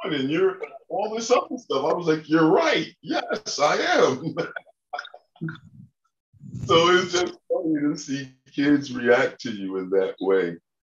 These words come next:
you know? So you see the piece up, everybody?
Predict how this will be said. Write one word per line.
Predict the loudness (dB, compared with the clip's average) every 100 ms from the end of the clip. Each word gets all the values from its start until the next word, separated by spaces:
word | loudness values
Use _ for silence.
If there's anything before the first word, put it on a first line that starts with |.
| _ _ _ -12
you | -8 -6 -6
know? | -6 -4 -4 -4 -8 _ _ _
So | -6 0 2
you | 2
see | 0 0
the | 0 0
piece | -4 -6 -4
up, | -2 0 0
everybody? | -4 -2 -2 0 -2 -4